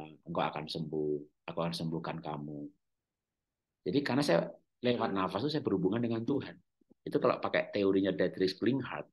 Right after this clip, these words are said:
olah nafas saya ini level tertinggi kesembuhan. Nah, maka saya mau ajarkan hal ini. Anda bernafas dengan ritme yang benar,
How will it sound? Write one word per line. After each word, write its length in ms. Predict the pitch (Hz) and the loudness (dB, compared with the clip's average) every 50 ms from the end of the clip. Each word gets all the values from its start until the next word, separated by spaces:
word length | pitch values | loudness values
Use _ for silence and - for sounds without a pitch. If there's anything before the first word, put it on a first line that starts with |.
| _ _ _ _ _ - | _ _ _ _ _ 0
olah 200 | 92 90 85 85 | 0 0 0 0
nafas 400 | 85 87 87 87 - 85 85 85 | -2 -2 -2 -2 -2 -2 -2 0
saya 160 | 85 85 85 | 2 2 2
ini 240 | 76 82 87 95 123 | 2 2 2 2 2
level 400 | 131 117 104 95 - 87 85 85 | 2 2 0 0 0 0 0 0
tertinggi 400 | 85 85 - 95 95 95 101 82 | -2 -2 -2 -2 0 0 0 -2
kesembuhan. 480 | 76 78 - 78 78 80 82 82 - - _ _ _ _ _ _ _ _ _ _ _ _ _ _ _ _ _ _ _ _ _ _ _ _ _ _ _ _ _ _ _ _ _ _ - | -2 -4 -4 -6 -6 -4 -4 -4 -6 -10 _ _ _ _ _ _ _ _ _ _ _ _ _ _ _ _ _ _ _ _ _ _ _ _ _ _ _ _ _ _ _ _ _ _ -10
Nah, 160 | - 76 73 | -8 -6 -6
maka 160 | 73 - 110 | -4 -2 -2
saya 160 | 110 113 104 | -2 -2 -2
mau 80 | - - | 0 0
ajarkan 400 | 85 85 85 87 85 87 85 82 | -2 0 0 -2 0 0 0 0
hal 80 | 85 85 | 0 0
ini. 240 | 95 110 104 98 95 - _ _ _ _ _ _ _ _ _ _ _ _ _ _ _ _ _ _ _ _ _ - | 0 0 -2 -4 -8 -12 _ _ _ _ _ _ _ _ _ _ _ _ _ _ _ _ _ _ _ _ _ -6
Anda 160 | 85 85 85 85 | -2 0 0 0
bernafas 480 | 85 82 80 82 82 - 87 85 - | 0 -2 -2 -2 -2 -2 -2 -2 -2
dengan 240 | 87 87 87 85 82 | -2 -2 -2 -2 -2
ritme 480 | 85 87 - - 98 113 143 165 165 - - _ _ _ _ _ _ _ _ | -2 -4 -2 0 0 2 2 2 0 -4 -10 _ _ _ _ _ _ _ _
yang 160 | - - - | -6 -6 -4
benar, 560 | 87 - 92 85 85 90 127 294 - - - | -4 -2 0 2 2 4 4 4 2 0 -2